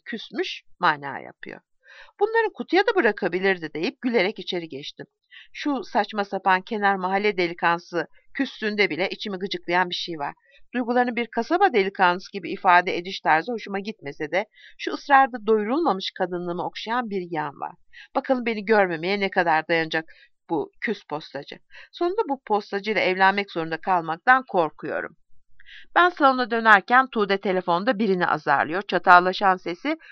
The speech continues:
koridordan duyuluyordu. Belli ki hezimetinin acısını çıkaracak birini aramış, sinirlerini boşaltıyordu. Bir cephedeki mağlubiyetini başka bir cephedeki galibiyetiyle dengelemeden gününü geçiremez böyleleri.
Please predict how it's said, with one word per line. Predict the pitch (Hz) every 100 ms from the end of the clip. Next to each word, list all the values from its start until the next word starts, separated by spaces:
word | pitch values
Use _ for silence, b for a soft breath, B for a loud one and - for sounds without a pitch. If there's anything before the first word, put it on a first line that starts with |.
| B
koridordan | - 214 185 175 165 165 160
duyuluyordu. | 151 147 - 71 60 - - b b _
Belli | 220 170
ki | 160 277
hezimetinin | 208 185 175 170 180 165
acısını | 180 160 160 175
çıkaracak | - 147 143 156 -
birini | 170 156 -
aramış, | 127 104 277 - - _ _
sinirlerini | _ 202 185 175 160 151
boşaltıyordu. | - - 139 127 - 104 73 - - B B B
Bir | 262 247
cephedeki | 208 220 196 202 202 214
mağlubiyetini | 185 175 165 170 170 170 180 294
başka | 294 202 - -
bir | 247
cephedeki | 185 185 170 170 165
galibiyetiyle | 151 160 165 170 165 - 175 139 b b _
dengelemeden | 202 196 196 190 147 160 262 240
gününü | 202 190
geçiremez | 170 160 - 160 143 156 -
böyleleri. | 151 110 107 87